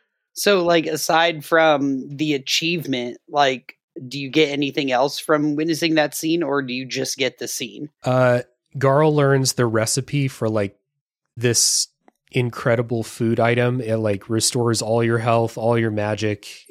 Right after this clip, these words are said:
Speaker 2: um, and, like, it might even revive everyone who's dead. It's, like, the best healing item in the game.
Speaker 1: And you only have the Fleshmancer to fight after that, pretty much, right?
Speaker 2: Yes, but the Fleshmancer was tough,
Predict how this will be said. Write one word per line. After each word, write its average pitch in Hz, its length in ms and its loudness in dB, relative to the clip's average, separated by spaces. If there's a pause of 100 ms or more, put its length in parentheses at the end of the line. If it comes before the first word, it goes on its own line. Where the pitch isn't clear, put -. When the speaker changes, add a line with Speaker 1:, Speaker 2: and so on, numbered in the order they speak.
(240)
Speaker 2:
um, 95 460 -4 (380)
and, 113 120 -2
like, 101 180 -4
it 113 100 -4
might 117 240 0
even 107 260 -2
revive 92 480 -6
everyone 101 380 -4
who's 104 220 -6
dead. 95 320 -2
It's, - 160 -6
like, 110 180 -2
the 110 80 -6
best 101 460 -4 (100)
healing 110 420 -2
item 98 280 -4
in 95 100 -6
the 98 60 -6
game. 90 380 -10 (480)
Speaker 1:
And 156 160 2
you 156 160 2
only 151 380 2
have 135 280 0
the 131 80 -6
Fleshmancer 127 720 -4
to 123 80 -8
fight 120 380 -4
after 117 380 -4
that, 110 220 -6
pretty 117 200 -12
much, 113 240 -14
right? 123 280 0
Speaker 2:
Yes, 123 380 2
but 113 220 -4
the 120 80 -6
Fleshmancer 151 640 2
was 117 280 2
tough, - 500 -2